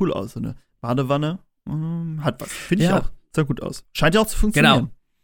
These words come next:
Speaker 2: Und es geht ja auch immer darum, Sachen zu recyceln. Und, äh,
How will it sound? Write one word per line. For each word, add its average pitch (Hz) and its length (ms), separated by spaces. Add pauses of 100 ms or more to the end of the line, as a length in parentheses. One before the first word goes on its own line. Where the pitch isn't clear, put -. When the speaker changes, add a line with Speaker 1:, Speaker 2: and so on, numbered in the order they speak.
(360)
Speaker 2:
Und 156 80
es 165 120
geht 208 140
ja 180 80
auch 180 80
immer 180 140
darum, 175 300
Sachen 143 240
zu 135 120
recyceln. 110 580
Und, 98 260
äh, 113 280